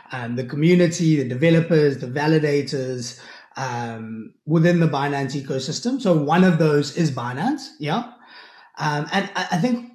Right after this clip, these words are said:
one of the reasons that developers and users really love B S C is, um, one, you know, we've built it to be really supportive of, um, dApp performance, right? So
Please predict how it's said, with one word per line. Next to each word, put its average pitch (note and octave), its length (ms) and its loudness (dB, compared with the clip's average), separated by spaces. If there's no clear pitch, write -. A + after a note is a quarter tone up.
one E3+ 280 2
of C#4 100 4
the B3+ 140 6
reasons F3 640 4
that C#3 300 -6
developers D#3 600 2
and C#3+ 140 0
users C#3 480 0
really C#3 460 0
love B2+ 420 -4
B B2 220 -8
S A2+ 80 -6
C A#2 420 -10
is, B2+ 380 -12
um, C#3+ 440 -4
one, G#3 520 2
you E3+ 100 0
know, E3 260 0
we've D3+ 300 4
built A3+ 340 4
it G3+ 260 -2
to F#3 100 -2
be F3+ 140 6
really F#3 320 4
supportive F3+ 800 0
of, C3+ 600 -6
um, A#2 560 -8
dApp F3 280 0
performance, C3 560 -4
right? C#3 220 -6
So D#3+ 240 -2